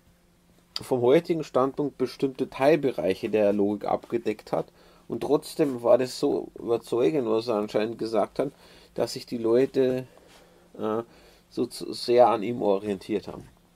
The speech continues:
Mit wenigen Ausnahmen. Hier habe ich Ihnen noch angeführt, dass es von Aristoteles mehrere zusammengesammelte Schliff-, Schriften zur Logik gibt. Die, der, der Sammelname ist Organon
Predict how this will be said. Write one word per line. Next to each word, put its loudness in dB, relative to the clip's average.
Mit -4
wenigen 0
Ausnahmen. -8
Hier 6
habe 4
ich -10
Ihnen 2
noch 0
angeführt, 2
dass 0
es -8
von -4
Aristoteles -2
mehrere 0
zusammengesammelte -2
Schliff-, -2
Schriften -6
zur 4
Logik 2
gibt. -4
Die, -2
der, 2
der -4
Sammelname -2
ist -2
Organon 6